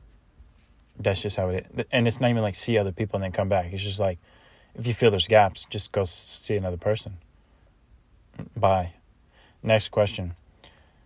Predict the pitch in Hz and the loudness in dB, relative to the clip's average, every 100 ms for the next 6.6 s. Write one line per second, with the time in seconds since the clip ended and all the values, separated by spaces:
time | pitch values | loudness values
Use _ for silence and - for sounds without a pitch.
0 | _ _ 117 110 - 131 135 113 120 110 | _ _ 2 4 6 6 6 4 4 4
1 | 101 104 104 117 104 - 110 104 95 90 | 4 4 2 -2 -4 4 4 4 -4 -6
2 | - - _ _ _ _ _ _ _ _ | -10 -14 _ _ _ _ _ _ _ _
3 | - - 107 104 101 - _ 117 123 120 | -12 6 8 8 6 -2 _ 2 4 4
4 | 101 92 - - 101 95 90 87 90 - | 0 -6 -12 -6 -2 -2 -4 -6 -10 -8
5 | 127 120 87 - - - - - - - | -6 -4 -6 -14 -20 -20 -20 -20 -20 -20
6 | - - - - - 147 | -20 -20 -20 -18 0 0